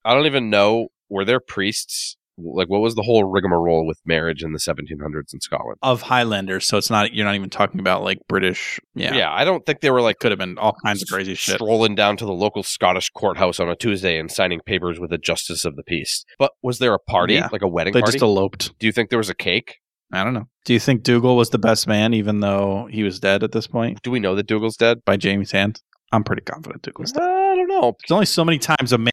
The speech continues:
Speaker 2: can sleep with your daughter before you try and throw down.
Speaker 1: You were, you were really into that.
Speaker 2: Oh, yeah, like, you haven't nailed down the fact that Gaelis was a whore, like, six times.
Speaker 1: Gaelis was a whore.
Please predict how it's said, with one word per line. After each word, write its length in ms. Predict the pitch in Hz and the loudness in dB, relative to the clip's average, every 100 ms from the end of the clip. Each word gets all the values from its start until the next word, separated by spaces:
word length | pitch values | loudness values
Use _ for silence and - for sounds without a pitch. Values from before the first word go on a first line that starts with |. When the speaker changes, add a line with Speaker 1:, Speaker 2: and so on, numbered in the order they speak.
| - | 0
Speaker 2:
can 140 | 131 113 | 0 0
sleep 320 | - 120 110 | 4 2 2
with 100 | 110 | 0
your 140 | 107 | 0
daughter 360 | 101 104 101 90 | 4 4 4 2
before 440 | 92 90 - 95 | 0 -2 0 2
you 320 | 95 101 101 87 | 2 -2 -4 -4
try 340 | - 104 95 | 0 2 2
and 100 | 87 | -2
throw 300 | - 101 98 | 0 4 4
down. 360 | 92 87 87 - - | 2 -2 -6 -8 -4
Speaker 1:
You 180 | 127 139 | 0 4
were, 200 | 113 90 | 4 4
you 160 | 90 | 0
were 140 | 113 87 | -2 0
really 320 | 92 104 98 | 2 2 2
into 160 | 95 90 | 0 0
that. 200 | 80 - | -2 0
Speaker 2:
Oh, 120 | 139 127 | 0 2
yeah, 160 | 127 117 | 0 0
like, 240 | 110 107 | 0 2
you 100 | 139 | 2
haven't 280 | 127 123 117 | 2 2 2
nailed 260 | 117 120 110 | 2 2 2
down 200 | 117 110 | 2 4
the 80 | 101 | 2
fact 240 | 120 117 | 2 0
that 160 | 120 101 | -2 0
Gaelis 400 | 110 113 110 - | 2 2 0 0
was 100 | 110 | 0
a 60 | 104 | 0
whore, 340 | - 120 107 | 2 2 2
like, 200 | 98 95 | -2 -6
six 280 | - - - | -4 -4 -4
times. 520 | - 196 233 - - 107 - | 0 0 0 -2 -2 -4 0
Speaker 1:
Gaelis 340 | 113 160 202 | 2 4 2
was 160 | 190 196 | -2 0
a 40 | |
whore. 340 | 170 175 202 | 2 4 2